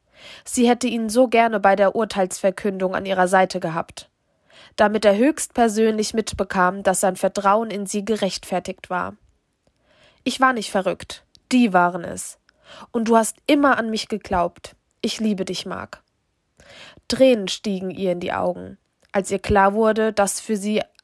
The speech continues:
nun ein neues Leben begann. Mit der Entschädigung konnte sie eine Weltreise machen, wenn sie wollten. Oder eine riesige Hochzeit feiern.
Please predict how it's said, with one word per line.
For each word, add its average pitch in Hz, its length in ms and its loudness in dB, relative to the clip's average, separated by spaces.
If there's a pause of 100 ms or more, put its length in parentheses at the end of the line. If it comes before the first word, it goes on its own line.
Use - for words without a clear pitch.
(160)
nun 214 240 -2
ein 196 180 -2
neues 196 300 2
Leben 247 240 4
begann. 175 440 -4 (760)
Mit 254 180 4
der 262 160 4
Entschädigung 240 800 0
konnte 247 380 2
sie 226 200 0
eine 220 260 0
Weltreise 170 520 0
machen, 165 320 -8
wenn 170 140 -6
sie 170 140 -8
wollten. 160 500 -6 (800)
Oder 190 600 4
eine 185 480 -4
riesige 190 680 0
Hochzeit 214 420 -2
feiern. 180 440 -6